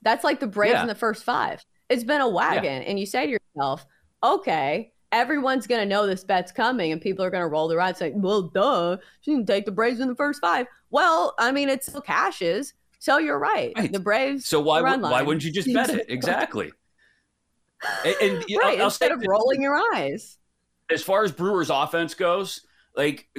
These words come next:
Speaker 2: Carlos Santana has been huge picking him up at the deadline. Um, but Santana against lefties, eh. Santana against Kershaw, even more, eh. So I don't trust the
Speaker 1: <laughs>
Speaker 2: Brewers offense tonight. That's why I think I'm definitely in on the under.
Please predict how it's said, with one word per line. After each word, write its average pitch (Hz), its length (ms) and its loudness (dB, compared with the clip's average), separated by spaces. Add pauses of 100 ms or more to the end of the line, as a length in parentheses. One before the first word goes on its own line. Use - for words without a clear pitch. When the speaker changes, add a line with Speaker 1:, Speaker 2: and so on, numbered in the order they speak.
Speaker 2:
Carlos 175 420 0
Santana 151 520 -2
has 143 120 -2
been 123 160 -2
huge 120 480 -2
picking 123 280 -4
him 123 140 0
up 123 160 -2
at 107 100 -14
the 98 60 -14
deadline. 120 640 -2 (340)
Um, 117 460 0
but 135 200 0 (220)
Santana 160 540 -2
against 135 340 -2
lefties, 135 600 -2 (220)
eh. 135 340 -2 (100)
Santana 139 500 -2
against 120 300 -4
Kershaw, 135 500 0
even 117 240 -2
more, 123 400 2 (240)
eh. 107 400 -4 (400)
So 120 480 2
I 139 100 2
don't 143 160 -2
trust 127 240 -2
the 113 60 -10
Speaker 1:
<laughs> - 60 -6
Speaker 2:
Brewers 107 260 -4
offense 101 420 0
tonight. 101 280 -4
That's 107 160 -6
why 117 120 0
I 107 60 0
think 117 220 -4
I'm 104 100 -4
definitely 98 420 -4
in 98 120 -4
on 87 120 -4
the 82 140 -8
under. 76 300 -14